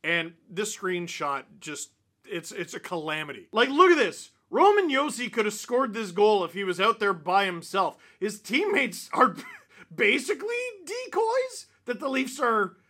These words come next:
ignoring. Willie, Willie, what are you do-, what are you doing? I guess he's there for the rebound. He's not helping pretty much anyone.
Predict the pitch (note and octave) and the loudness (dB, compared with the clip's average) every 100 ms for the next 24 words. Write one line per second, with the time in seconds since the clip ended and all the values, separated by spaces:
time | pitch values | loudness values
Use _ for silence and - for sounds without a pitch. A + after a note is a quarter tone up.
0 | _ _ _ F#3 G3+ F#3 F#3+ G3 C4 G4 | _ _ _ 0 0 0 -2 2 2 2
1 | A4 G4+ - - A3 B3 F#3 G3 D#4 - | -2 -6 -12 -2 4 4 4 0 -4 -10
2 | _ - G#3+ E4 F#4+ E4+ G#3 A#3 E4+ F4+ | _ -8 4 8 10 10 6 6 4 2
3 | - _ _ _ - C4 E4 G4 G4+ E4+ | -8 _ _ _ 0 6 8 10 8 6
4 | C4 A#4+ - A#3+ D4 F4+ E4+ A#3+ G#3+ C#3+ | 4 0 -2 2 8 10 10 6 2 2
5 | G#2 _ _ _ _ - E3 C#3 E3 F#3 | -6 _ _ _ _ -6 -6 -2 -4 -4
6 | A#3 G3 A3 A3 A3+ G#3+ G3+ A3 G#3 A#3 | -6 -4 -2 -2 -2 -4 -4 -6 -6 -6
7 | A#3+ B3 _ _ _ F#3 A#3 A3+ G#3 G3 | -6 -10 _ _ _ -2 2 4 4 2
8 | G3 F3+ - _ F3+ A3 A3 F#3+ F#3+ G3+ | -2 -6 -14 _ 0 0 2 -2 -2 -2
9 | E3+ D3+ | -2 -4